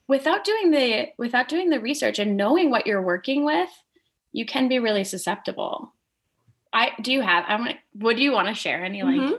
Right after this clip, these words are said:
Speaker 1: of those manifestation stories?
Speaker 2: Yeah.
Speaker 1: I'm super
Speaker 2: Okay.
Speaker 1: curious.
Speaker 2: So, yeah, it's really, it's kinda wild. So I was always really obsessed <laughs> with,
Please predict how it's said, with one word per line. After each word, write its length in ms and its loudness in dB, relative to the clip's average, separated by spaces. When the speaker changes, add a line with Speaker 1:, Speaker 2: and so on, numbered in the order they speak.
Speaker 1:
of 140 2
those 260 2
manifestation 640 -4
stories? 240 -2
Speaker 2:
Yeah. 140 4
Speaker 1:
I'm 160 0
super 240 0
Speaker 2:
Okay. 100 0
Speaker 1:
curious. 240 -2
Speaker 2:
So, 340 2
yeah, 240 0
it's 200 -4
really, 320 2
it's 260 -4
kinda 280 -6
wild. 440 -6
So 640 0
I 120 4
was 140 4
always 300 4
really 180 0
obsessed 540 -2
<laughs> 40 0
with, 440 -8